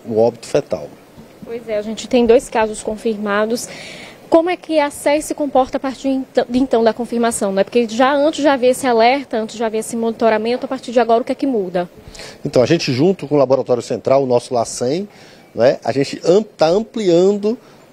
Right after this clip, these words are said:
Speaker 1: a realização desses exames. Então, antes a gente enviava dez por cento das amostras negativas, né, a gente tá enviando agora e processando já aqui no próprio estado, no nosso próprio lacem, né, um percentual maior,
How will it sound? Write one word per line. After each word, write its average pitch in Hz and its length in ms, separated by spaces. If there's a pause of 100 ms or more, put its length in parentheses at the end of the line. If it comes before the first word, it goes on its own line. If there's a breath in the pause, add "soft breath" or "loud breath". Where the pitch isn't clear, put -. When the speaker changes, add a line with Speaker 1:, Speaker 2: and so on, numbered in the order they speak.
(100)
Speaker 1:
a 147 140
realização 175 760
desses 175 300
exames. 131 500
Então, 113 260
antes 165 200
a 160 40
gente 156 220
enviava 139 300
dez 165 240
por 156 120
cento 160 220
das 139 160
amostras 123 480
negativas, 165 800 (280 loud breath)
né, 165 200
a 180 80
gente 156 320
tá 175 400 (200)
enviando 139 520
agora 127 340
e 123 60 (240)
processando 135 640 (260 loud breath)
já 151 180
aqui 151 220
no 143 120
próprio 123 260
estado, 127 400
no 117 80
nosso 123 220
próprio 123 300
lacem, 165 500 (360 loud breath)
né, 180 220 (240 loud breath)
um 233 300 (200)
percentual 185 480
maior, 180 480